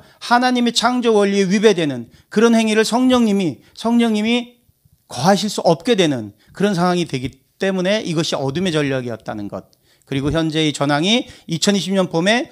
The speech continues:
신천지와 이단의 거짓, 그리고 이 차별금지법과 관련돼 있어서 음란한 동성 간의 성행위, 그리고 이, 에, 차별금지법에 안에 감춰져 있는 가정파괴,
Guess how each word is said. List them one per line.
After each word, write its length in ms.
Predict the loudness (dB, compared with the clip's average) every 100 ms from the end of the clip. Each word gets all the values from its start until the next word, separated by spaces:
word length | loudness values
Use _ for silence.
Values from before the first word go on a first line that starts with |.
| -16 -10
신천지와 640 | -4 0 0 2 2 2
이단의 360 | 2 0 -2
거짓, 480 | -2 -4 -2 -4 -4 _ _
그리고 320 | -6 -4 -2
이 100 | -4
차별금지법과 800 | -4 -4 -4 -4 -4 -6 -6 -6
관련돼 360 | -4 -4 -4 -8
있어서 500 | -10 -8 -4 -4 -6 _ _ _
음란한 440 | 0 2 2 0 -2
동성 380 | -2 -2 -2
간의 200 | -2 -4 -4
성행위, 500 | 0 2 2 -2 _ _ _ _ _ _ _ _
그리고 340 | -10 -4 -2
이, 380 | 0 -2 -2 -6 _ _ _ -8
에, 220 | -6 -4
차별금지법에 1000 | -2 2 2 0 -4 -2 0 2 0 -2
안에 260 | -2 0 2
감춰져 420 | 0 -2 -2 -2
있는 260 | 0 0 -4
가정파괴, 760 | -4 -2 0 0 -2 -2 -4